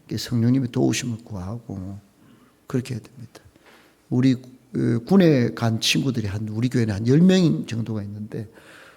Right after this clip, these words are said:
아, 막 우울증이 있고 막 불면증이 있던 한 친구가 군에 간 지 한 석 달도 안 됐는데 얘가 얼굴에 막 생기가 막, 막,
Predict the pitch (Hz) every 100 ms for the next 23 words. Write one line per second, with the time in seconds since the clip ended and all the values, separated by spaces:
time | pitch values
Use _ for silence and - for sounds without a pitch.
0 | _ _ _ _ - 208 247 269 269 269
1 | 269 254 202 160 - - - 220 240 85
2 | 185 196 - 185 175 160 - 175 247 285
3 | 269 233 170 160 180 131 139 - 202 165
4 | - 117 113 104 98 _ _ _ _ _
5 | _ _ _ - - - - - _ -
6 | 233 165 143 135 120 - - 135 117 -
7 | - - 254 302 311 285 127 120 127 120
8 | 101 80 - - - - - - 175 262
9 | 311 - - 208 262 370 539 - - -
10 | - 508 571 370 349 208 113 - - -
11 | - - - - -